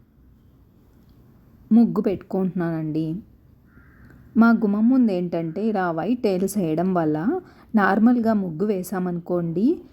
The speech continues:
అసలు కనిపించదు, అందుకని టైమ్ తీసుకొని వేయాల్సి వస్తది. నార్మల్ ముగ్గు అనుకోండి వేసేస్తాము, అది కాకుండా ఒక నాలుగైదు కలర్లు పెట్టుకొని వేయాలంటే కొంచెం టైమ్ టేకింగ్ కదా,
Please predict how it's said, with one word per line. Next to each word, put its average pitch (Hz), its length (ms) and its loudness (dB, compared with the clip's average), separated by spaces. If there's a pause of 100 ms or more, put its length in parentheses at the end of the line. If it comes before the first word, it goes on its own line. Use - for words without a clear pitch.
(220)
అసలు 196 480 -2
కనిపించదు, 180 800 -2 (340)
అందుకని 220 800 0 (560)
టైమ్ 202 440 4
తీసుకొని 240 640 0
వేయాల్సి 175 520 -2
వస్తది. 170 580 -6 (720)
నార్మల్ 220 420 8
ముగ్గు 214 260 4
అనుకోండి 202 640 2 (200)
వేసేస్తాము, 196 840 2 (400)
అది 226 160 8
కాకుండా 196 760 6 (140)
ఒక - 120 0
నాలుగైదు 185 500 4
కలర్లు 190 420 6
పెట్టుకొని 190 720 4
వేయాలంటే 180 800 4 (320)
కొంచెం 214 500 8
టైమ్ 180 340 4
టేకింగ్ 180 440 2
కదా, 190 380 4